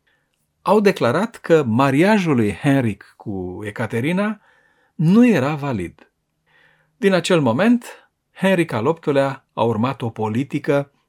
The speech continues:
care avea să ducă în cele din urmă la o ruptură cu Roma. Legile vechi care interziceau apelurile la Roma au fost reintroduse,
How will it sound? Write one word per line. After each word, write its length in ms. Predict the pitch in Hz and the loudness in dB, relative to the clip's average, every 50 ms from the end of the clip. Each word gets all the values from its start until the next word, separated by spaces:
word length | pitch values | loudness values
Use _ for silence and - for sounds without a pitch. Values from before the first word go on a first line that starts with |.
| _ _ _ _ _ _ | _ _ _ _ _ _
care 200 | - - 139 127 | -4 -2 0 0
avea 280 | 123 113 117 151 160 165 | 0 0 0 -2 -2 -2
să 240 | 160 - - - 123 | -4 -6 -6 -6 -6
ducă 300 | 107 104 139 151 - 139 | -4 -4 -8 -6 -4 -6
în 80 | 113 | -4
cele 260 | 101 - 147 135 127 113 | -4 -4 -4 -4 -4 -4
din 200 | 90 95 95 95 | -6 -6 -8 -8
urmă 420 | 120 135 135 127 120 120 120 - _ _ _ _ _ | -8 -6 -4 -4 -4 -4 -6 -10 _ _ _ _ _
la 360 | - 120 113 117 117 117 120 | -6 -2 0 0 2 0 0
o 440 | 117 104 101 104 104 107 104 101 107 _ _ - | 0 0 0 0 0 -2 -2 -6 -8 _ _ 0
ruptură 600 | 143 120 117 104 - - - 151 156 147 131 120 | 2 2 2 0 -2 -4 -2 0 0 0 0 -2
cu 200 | - - 110 104 | -4 -4 -2 0
Roma. 480 | 107 101 90 82 78 - - - _ _ _ _ _ _ _ _ _ _ _ _ _ _ _ _ _ _ _ _ | 2 2 0 0 -4 -8 -12 -16 _ _ _ _ _ _ _ _ _ _ _ _ _ _ _ _ _ _ _ _
Legile 440 | - 127 123 165 180 160 165 165 156 | -4 0 2 2 2 2 2 2 2
vechi 360 | 139 120 131 151 202 - - | 2 2 2 0 0 -2 -6
care 260 | - - 117 107 104 101 | -6 -4 -4 -4 -2 -2
interziceau 680 | 101 101 101 - 123 120 110 120 127 120 - 185 165 | -4 -2 0 2 2 2 2 2 0 0 0 2 2
apelurile 680 | 135 98 - - 143 143 139 127 113 101 98 92 92 90 | 2 0 0 0 0 2 2 2 0 -2 -4 -6 -6 -8
la 180 | 87 87 90 | -8 -6 -6
Roma 340 | 101 110 120 135 151 156 160 | -2 0 2 2 2 0 0
au 160 | 147 139 131 | -2 -2 -4
fost 380 | 131 - - 160 156 - - - | -4 -2 -2 -2 -2 -2 -4 -4
reintroduse, 960 | 143 135 147 160 165 160 - 165 160 151 151 131 98 - - 98 80 - | 0 0 0 0 0 -2 -2 -2 -2 0 0 -2 -4 -4 -8 -10 -10 -12